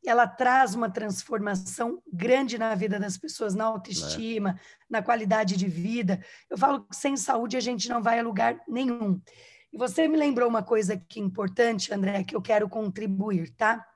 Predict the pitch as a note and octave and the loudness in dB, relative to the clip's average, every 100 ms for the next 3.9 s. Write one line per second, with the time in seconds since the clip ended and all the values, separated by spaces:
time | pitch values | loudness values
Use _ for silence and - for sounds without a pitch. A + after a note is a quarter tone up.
0 | _ _ _ _ - _ - A3+ - D#4 | _ _ _ _ -20 _ 0 2 6 6
1 | D#4 A3+ - B3 F3+ A#3+ G3+ - - A3+ | 6 0 -2 -4 -4 -2 -2 -2 -2 0
2 | G#3 G#3 G#3+ F#3 G#3+ F#3+ G#3+ G3 A3 - | 0 0 2 2 0 0 0 -2 -6 -8
3 | C#4 B3 G#3+ F3 - - A#3+ A3 | -8 -4 -2 -2 -2 0 2 2